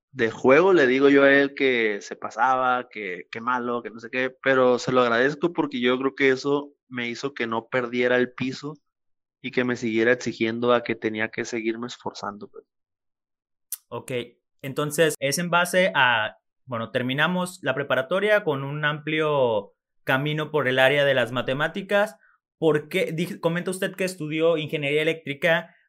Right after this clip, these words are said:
Speaker 2: por su papá, más que nada.
Speaker 1: Sí,
Speaker 2: ¿Y por
Speaker 1: de
Speaker 2: qué?
Speaker 1: hecho,
Speaker 2: Y por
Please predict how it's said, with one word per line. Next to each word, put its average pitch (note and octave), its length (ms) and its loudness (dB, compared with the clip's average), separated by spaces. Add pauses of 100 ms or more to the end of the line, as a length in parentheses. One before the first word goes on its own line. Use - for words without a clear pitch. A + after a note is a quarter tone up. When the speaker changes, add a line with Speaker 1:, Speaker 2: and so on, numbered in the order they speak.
Speaker 2:
por D3 180 2
su D3 160 -8
papá, - 360 -2
más B2 180 -6
que C3+ 80 -6
nada. G#2+ 300 -6 (2000)
Speaker 1:
Sí, - 420 2
Speaker 2:
¿Y D#3+ 80 -4
por - 140 2
Speaker 1:
de C3+ 80 6
Speaker 2:
qué? C#3 60 6
Speaker 1:
hecho, D#3 160 4
Speaker 2:
Y D#3 40 4
por D#3 60 -4